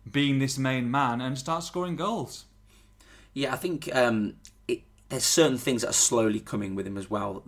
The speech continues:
Speaker 2: Uh, I think it's fair to say he wasn't comfortable with the, um, with the protective headgear at first. I mean, it, it was massive as well to start with, and it's,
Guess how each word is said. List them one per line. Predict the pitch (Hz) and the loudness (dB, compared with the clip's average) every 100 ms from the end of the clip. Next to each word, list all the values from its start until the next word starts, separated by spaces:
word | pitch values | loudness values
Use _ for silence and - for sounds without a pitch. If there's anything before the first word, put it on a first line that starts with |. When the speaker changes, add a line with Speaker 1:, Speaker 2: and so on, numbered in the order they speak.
| - | -16
Speaker 2:
Uh, | - - - | -16 -14 -12
I | - | -10
think | - - - - - - - - | -4 -2 -4 -14 -20 -20 -20 -16
it's | - | -8
fair | - 113 | 2 2
to | 107 | 2
say | - 107 | 0 0
he | 104 | 0
wasn't | 104 107 - | 0 -2 -4
comfortable | - 104 - 104 | -4 -4 -4 -4
with | 101 98 | -4 -4
the, | 107 98 98 | -4 -4 -4
um, | 98 98 98 95 98 - - | -4 -4 -6 -6 -8 -12 -16
with | - | -16
the | - | -12
protective | - 107 - | -8 -8 -8
headgear | - 113 117 110 110 - | -4 -4 2 2 2 -2
at | - | -10
first. | - 113 107 - | -2 0 0 -4
I | |
mean, | 104 95 | -6 -6
it, | - - - 107 | -10 -12 -10 -10
it | |
was | 98 | -8
massive | 104 107 - - 92 - | -4 -2 -2 -6 -8 -12
as | 107 | -10
well | 117 98 | -6 -6
to | - | -6
start | - 104 101 | -4 -4 -4
with, | 98 | -6
and | 98 | -10
it's, | - | -12